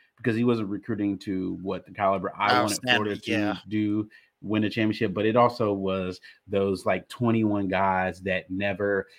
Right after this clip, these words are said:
Speaker 1: contributed to Florida from all different circumstances, or
Speaker 2: <laughs>
Speaker 1: from
Speaker 2: Right, right.
Speaker 1: not,
Speaker 2: That's the whole
Speaker 1: not
Speaker 2: class.
Speaker 1: making it or getting in trouble or, um, you know, the, all different things. Uh, so that's what really got him in trouble,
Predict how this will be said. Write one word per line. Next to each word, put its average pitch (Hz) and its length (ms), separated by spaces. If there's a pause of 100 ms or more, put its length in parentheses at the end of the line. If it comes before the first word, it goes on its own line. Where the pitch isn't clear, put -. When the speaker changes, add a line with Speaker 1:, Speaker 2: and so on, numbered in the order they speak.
(140)
Speaker 1:
contributed 101 760 (400)
to 107 120
Florida 107 360
from 95 320
all 107 240
different 98 300
circumstances, 90 720
or 92 120
Speaker 2:
<laughs> - 180
Speaker 1:
from 254 340
Speaker 2:
Right, 160 260
right. - 120
Speaker 1:
not, 113 280
Speaker 2:
That's 185 140
the 110 100
whole 120 220
Speaker 1:
not 107 40
Speaker 2:
class. 113 280
Speaker 1:
making 110 140
it 110 200
or 101 140
getting 110 200
in 104 100
trouble 104 360 (360)
or, 90 300 (440)
um, 87 580 (380)
you 127 120
know, 87 400
the, 117 120
all 147 220
different 120 380
things. 104 480 (400)
Uh, 95 420
so - 180
that's 156 240
what 131 160
really 113 320
got 101 360
him 104 180
in 95 120
trouble, 98 520